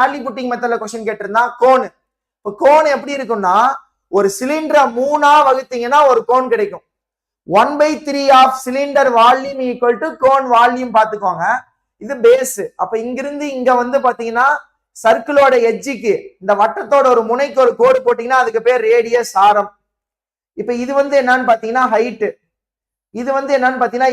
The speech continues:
எல். எல் அப்படிங்கிறது என்னன்னா ஸ்லாண்ட் ஹைட். எல் அப்படிங்கிறது என்னன்னு சொல்லி பாத்தீங்கன்னா ஸ்லாண்ட் ஹைட். அப்போ கர்வ்டு சர்ஃபேஸ் ஏரியாவுக்கு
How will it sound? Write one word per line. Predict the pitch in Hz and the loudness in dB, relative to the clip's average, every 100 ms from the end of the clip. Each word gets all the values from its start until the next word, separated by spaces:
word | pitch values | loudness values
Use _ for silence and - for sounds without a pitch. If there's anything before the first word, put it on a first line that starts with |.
| 220 | 2
எல். | 220 240 214 180 214 | 0 0 -2 0 -2
எல் | 254 262 | -2 -8
அப்படிங்கிறது | - 226 226 208 202 | -10 -12 -10 -8 -8
என்னன்னா | 202 247 - | -4 -6 -6
ஸ்லாண்ட் | 196 196 208 208 196 | -4 -2 -2 -6 -8
ஹைட். | 190 185 180 _ _ _ _ _ _ _ _ _ 170 196 | -6 -6 -8 _ _ _ _ _ _ _ _ _ -4 -2
எல் | 233 233 | 0 0
அப்படிங்கிறது | 214 214 208 196 190 | 0 -2 -6 -6 -6
என்னன்னு | 190 190 | -6 -8
சொல்லி | 175 175 170 | -10 -8 -8
பாத்தீங்கன்னா | 165 165 208 311 - _ - | -10 -8 -6 -6 -10 _ -20
ஸ்லாண்ட் | 190 196 196 185 170 | -8 -4 -4 -6 -10
ஹைட். | 175 165 - _ _ _ _ _ _ - | -10 -10 -18 _ _ _ _ _ _ -6
அப்போ | 277 269 - | 0 0 2
கர்வ்டு | 226 294 285 | 0 -2 -2
சர்ஃபேஸ் | 277 220 247 240 | -4 -2 -4 -2
ஏரியாவுக்கு | 226 226 220 | -2 -2 -4